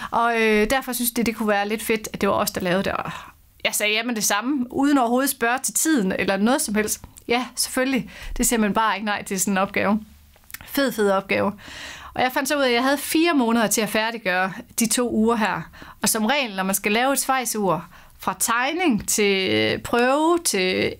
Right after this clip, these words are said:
endnu en prøve, til en tredje prøve måske, til det færdige produkt, så tager det altså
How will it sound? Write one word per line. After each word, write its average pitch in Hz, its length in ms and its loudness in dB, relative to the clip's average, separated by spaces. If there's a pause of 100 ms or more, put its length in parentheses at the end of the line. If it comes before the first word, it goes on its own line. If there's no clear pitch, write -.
(140)
endnu 254 220 2
en 277 80 2
prøve, 233 280 2
til 240 140 -2
en 220 80 0
tredje 285 360 0
prøve 240 180 2
måske, 240 340 0 (260)
til 214 120 0
det 208 80 0
færdige 254 340 -2
produkt, 226 320 0
så 220 80 -2
tager 254 220 0
det - 140 -10
altså - 180 -4